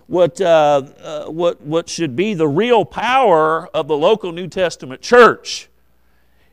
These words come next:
And so, number one, understanding the book of Acts. Now, certainly I can't do an overview of the book of Acts. I mean, I can, but you guys would probably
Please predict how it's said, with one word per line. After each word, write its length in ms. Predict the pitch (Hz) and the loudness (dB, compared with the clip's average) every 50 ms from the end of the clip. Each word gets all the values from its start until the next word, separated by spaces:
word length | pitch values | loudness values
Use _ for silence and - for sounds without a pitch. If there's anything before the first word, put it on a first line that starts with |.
| _ | _
And 180 | - 135 139 123 | -16 -14 -14 -8
so, 340 | - 190 175 160 151 143 156 | -2 0 2 4 4 2 0
number 240 | 151 165 180 170 | -2 -2 -2 -2
one, 220 | 180 190 226 190 156 | 0 0 0 0 0
understanding 480 | 170 214 233 - - 220 240 254 247 | -2 -4 -4 -6 -6 -6 -4 -2 -2
the 60 | 214 160 | -2 -2
book 180 | 214 233 226 | -2 -2 -2
of 80 | 220 180 | 0 0
Acts. 460 | 190 208 220 196 160 - - - - | 2 2 4 4 2 0 -2 -6 -8
Now, 220 | 175 165 160 151 | -4 -2 -2 -2
certainly 460 | 151 - 226 208 208 196 165 165 165 165 | 0 2 4 4 4 4 0 -4 -4 -4
I 120 | 160 156 | -4 -4
can't 500 | - - 180 165 160 160 - - - 127 | -6 -8 -8 -8 -8 -10 -10 -14 -18 -8
do 220 | 113 147 165 160 | -4 -4 -2 -2
an 60 | 135 139 | 0 2
overview 400 | 160 180 160 160 120 139 139 143 | 2 2 2 0 -6 -6 -6 -6
of 80 | 135 | -8
the 40 | 123 | -6
book 200 | 127 139 127 - | -6 -6 -6 -4
of 60 | 120 | -6
Acts. 260 | 120 127 143 160 - | -4 -4 -4 -6 -8
I 40 | 180 | -12
mean, 120 | 170 139 120 | -12 -12 -12
I 60 | 98 | -12
can, 440 | - - 185 226 196 113 110 123 131 | -14 -14 -12 -12 -10 -10 -12 -12 -12
but 180 | 107 110 - | -14 -16 -16
you 100 | 120 120 | -18 -14
guys 280 | 120 123 123 123 104 - | -10 -8 -6 -6 -8 -10
would 100 | 113 98 | -14 -8
probably 360 | - 131 - - 113 98 - | -8 -8 -6 -6 -10 -12 -12